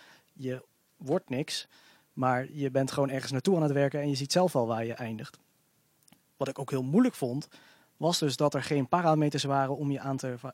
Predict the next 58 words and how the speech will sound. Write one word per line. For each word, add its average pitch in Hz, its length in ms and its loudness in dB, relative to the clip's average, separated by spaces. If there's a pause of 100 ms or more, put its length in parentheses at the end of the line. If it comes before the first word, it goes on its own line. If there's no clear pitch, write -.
weerhouden. 139 420 2
En 117 60 -8
in 123 100 -4
het 123 160 -8
oude 139 280 -2
beeld, 160 220 2
wat 139 120 -10
jij 127 100 -6
net 120 180 -8
ook 123 80 -16
schetst, - 380 -4
van 123 180 -8
oké, - 160 -10
je 117 140 -8
hebt 113 140 -12
een 127 100 -2
beroep 127 400 0 (320)
en 135 120 -6
je 127 60 -2
kunt - 200 -6
altijd 156 460 4 (400)
een 143 100 -6
soort 147 200 -6
van 139 320 0 (160)
toch - 140 -4
wel 147 180 0
aanvoelen, 160 540 2
pas 208 200 -2
ik - 80 -10
hierbij 147 260 2
of 147 100 2
pas 151 160 -4
ik - 80 -12
hier 131 100 -4
niet 147 160 -2
bij. 107 240 -12 (520)
Hoe 190 200 4
begeleid 165 400 2
je 151 80 0
nu 214 140 4
dan 117 160 0
studenten 113 420 -8
in 113 60 -10
dat 120 100 -10
hele 113 180 -10
verhaal? 107 260 -12
Want 113 140 -12
er 135 80 -4
zijn 139 340 0 (160)
geen 131 220 -8
parameters 135 580 2
meer. 123 320 -8
Wat, 139 260 -2
wat 143 160 0
is 147 100 -2
goed - 200 -6
of 147 100 -10
fout? 175 380 4